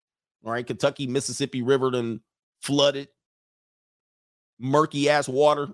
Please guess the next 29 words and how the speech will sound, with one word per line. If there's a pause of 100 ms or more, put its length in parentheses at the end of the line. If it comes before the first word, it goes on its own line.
All
right,
shout
out
to
Ryan. (880)
Ryan,
we'll
call
you
Nike
Ryan
in
the
building. (680)
All
right,
appreciate
you,
brothers,
man,
for
the
contributions.
Let
me
check
all
before